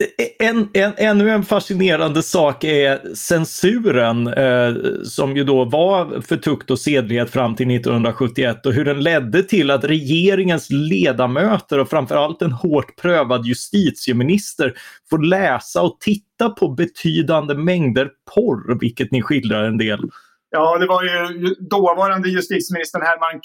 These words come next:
Speaker 2: Kling, eh, som, ehm, som var minister mellan femtionio och sextionio. Han, han, eh, tyckte ju inte hans uppg-, han fick ju läsa de här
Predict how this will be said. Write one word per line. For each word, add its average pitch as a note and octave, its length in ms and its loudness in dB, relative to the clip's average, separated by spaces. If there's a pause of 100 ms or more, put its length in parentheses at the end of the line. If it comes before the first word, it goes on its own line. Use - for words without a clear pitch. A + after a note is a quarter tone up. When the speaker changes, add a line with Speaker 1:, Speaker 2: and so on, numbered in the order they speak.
Speaker 2:
Kling, C#3+ 420 -2 (240)
eh, D3+ 420 -2
som, D3+ 340 -6 (220)
ehm, D3 420 -4 (800)
som D#3+ 200 -6
var D#3 120 2
minister D#3 440 -2
mellan D3+ 260 -2
femtionio D3+ 360 -4
och C#3 100 -2
sextionio. D#3+ 520 -2
Han, E3+ 200 -2 (640)
han, F3+ 440 -2
eh, F3 360 2 (1200)
tyckte F#3 280 -4
ju E3+ 120 0
inte D3+ 180 -2
hans D3+ 240 -2
uppg-, E3+ 280 -4
han E3+ 200 0
fick F3 160 -6
ju F3 60 -2
läsa F3 440 0
de F3 120 -4
här C#3+ 260 -2